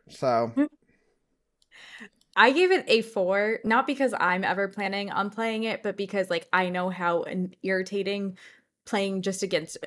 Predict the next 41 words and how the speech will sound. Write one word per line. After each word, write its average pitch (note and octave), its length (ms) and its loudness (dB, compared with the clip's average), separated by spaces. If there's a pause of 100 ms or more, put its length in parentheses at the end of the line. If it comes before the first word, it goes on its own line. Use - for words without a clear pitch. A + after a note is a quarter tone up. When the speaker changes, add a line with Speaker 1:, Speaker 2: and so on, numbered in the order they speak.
(140)
Speaker 2:
regular G3+ 560 2
Annoyatron B3 760 0
is, B3+ 400 0 (120)
and F#3 180 -2
so, F3+ 180 4
like, D#3 280 -4 (260)
you G3+ 140 -2
just G3+ 360 0
keep G#3+ 240 -6
spawning F3+ 520 -2
that G3+ 160 0
up E3+ 260 -4
all F3+ 180 0
over E3+ 160 -2
the G3 80 -2
place, G#3+ 320 -4
then F#3+ 160 -6
you're F3 80 -8
having F#3 280 -4
to, F3+ 80 -4
like, E3+ 240 -4
deal E3+ 240 0
with E3+ 100 -2
these, E3+ 160 -8
like, - 220 -6 (1040)
itty-bitty A3 420 4
pieces, F#3 500 -2
like, F#3 160 0
when F#3 140 -2
you F#3 120 -2
probably F#3+ 640 0
by F3+ 140 0
this E3+ 220 -2
point F#3 160 -6
in - 60 -6
the F3+ 60 -4
game, E3+ 280 -2
like, D#3+ 180 -8
just F3+ 180 -8
want F#3+ 160 -4
your F#3+ 140 -4